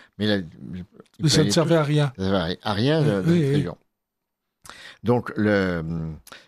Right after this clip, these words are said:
Speaker 1: euh, les, donc, les, les Français n'ont pénétré la Kabylie que dans les années cinquante-trois, cinquante-sept, et avec l'armée,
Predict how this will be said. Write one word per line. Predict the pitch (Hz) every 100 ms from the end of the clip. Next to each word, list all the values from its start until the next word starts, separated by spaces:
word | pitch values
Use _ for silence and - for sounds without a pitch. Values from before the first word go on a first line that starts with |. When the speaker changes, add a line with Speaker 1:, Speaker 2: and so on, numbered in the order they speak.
| _ -
Speaker 1:
euh, | 92 92 73 71 60 _ -
les, | 104 110 107 95 90 85
donc, | 90 117 - _ - - _
les, | 107 117 127 _ _ _ - -
les | 135
Français | - 147 - 123
n'ont | 101
pénétré | - 135 123 - 113 104 - _ _
la | 95 95
Kabylie | 110 107 101 104 98 - _
que | -
dans | 101 104
les | 92
années | 101 101
cinquante-trois, | - 101 95 98 - 104
cinquante-sept, | 98 85 85 85 113 151 - _ _ _ _ _ _ -
et | 139 120 - _ _ _ _ _ _ _ -
avec | 101 -
l'armée, | 82 107 196